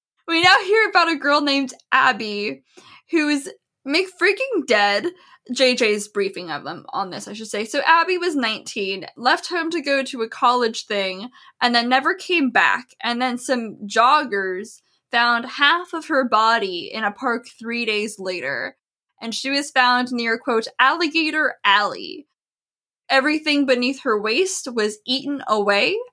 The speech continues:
but, uh, an inverted pentagram was also cut into her chest, as well as her fingers being cut off and her throat being slit. The team debates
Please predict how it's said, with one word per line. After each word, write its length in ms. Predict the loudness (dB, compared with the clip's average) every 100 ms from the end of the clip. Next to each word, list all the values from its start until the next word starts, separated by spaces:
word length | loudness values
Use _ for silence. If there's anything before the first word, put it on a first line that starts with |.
| _ -20 -18 2
but, 400 | 4 4 -2 -4 2
uh, 340 | 6 6 4 -2 -4
an 140 | -4 0
inverted 680 | 0 0 2 2 0 0
pentagram 640 | 0 2 2 2 4 4 2
was 140 | 2
also 320 | 2 2 -2
cut 260 | 0 0 0
into 240 | -2 -6
her 160 | 0 0
chest, 560 | 0 -2 -2 -6 -14 -6
as 220 | -2 0 2
well 180 | 4
as 140 | 2 2
her 140 | -2
fingers 480 | 0 -2 0 0 0
being 220 | 0 0
cut 220 | 2 2
off 280 | 4 4 2 -4
and 120 | -2
her 160 | -2
throat 320 | 0 0 0 0
being 280 | -2 -2 -8
slit. 560 | -12 -10 -10 -10 -18 -20 _ _ _ _ _ _ _ _ _ _ _ _ _
The 160 | -6 -4
team 340 | 0 0 0
debates 540 | 0 2 2 0 -4